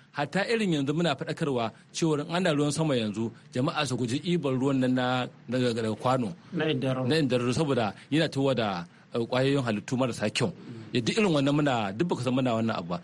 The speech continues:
Speaker 1: Saboda haka jama'a mu abin da muke so ne su yi kokari mu yi koyi ga sauran jihohi da kuma sauran kasashen duniya dan a daina irin wannan abu.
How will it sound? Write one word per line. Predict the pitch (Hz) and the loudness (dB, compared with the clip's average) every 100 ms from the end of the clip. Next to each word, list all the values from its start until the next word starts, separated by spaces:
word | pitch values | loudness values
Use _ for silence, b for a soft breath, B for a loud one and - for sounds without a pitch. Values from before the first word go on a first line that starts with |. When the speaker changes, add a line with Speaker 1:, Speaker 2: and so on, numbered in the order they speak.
| B | B
Speaker 1:
Saboda | - 180 165 | -2 2 2
haka | 170 127 | 0 -2
jama'a | 95 131 175 208 151 104 B B - | 0 2 2 2 0 -2 B B -6
mu | 151 | -4
abin | 190 165 | 0 0
da | 170 | 2
muke | 160 147 | 2 2
so | 147 | 2
ne | 151 110 B B | 0 -2 B B
su | - - 135 | -12 -2 0
yi | |
kokari | 196 170 - 147 147 151 - B | 0 -2 -2 0 2 0 -2 B
mu | 107 127 | -2 2
yi | 165 | 2
koyi | 170 175 180 156 | 0 2 2 2
ga | 120 | 0
sauran | 127 139 139 | -2 0 2
jihohi | 131 147 143 147 165 B B | 2 0 2 2 0 B B
da | 120 | -2
kuma | 139 | 0
sauran | 143 139 143 | 2 2 2
kasashen | 151 127 | 2 2
duniya | 131 151 147 131 B B | 2 2 2 0 B B
dan | - 139 | -4 -2
a | 131 | 0
daina | 120 135 | 2 2
irin | 135 127 113 | 2 0 2
wannan | 120 120 | 0 0
abu. | 95 90 | -4 -8